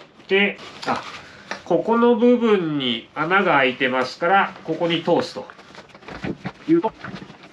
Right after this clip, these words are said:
反対側のこの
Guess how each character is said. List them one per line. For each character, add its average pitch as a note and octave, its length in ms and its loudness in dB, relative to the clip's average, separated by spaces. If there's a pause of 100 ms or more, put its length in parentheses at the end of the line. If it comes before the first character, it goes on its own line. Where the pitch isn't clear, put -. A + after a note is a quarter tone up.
(200)
反 G3 340 0 (180)
対 G3+ 360 2
側 F#3+ 460 4
の F#3 360 -2 (1000)
こ F#3 140 0
の F#3 280 2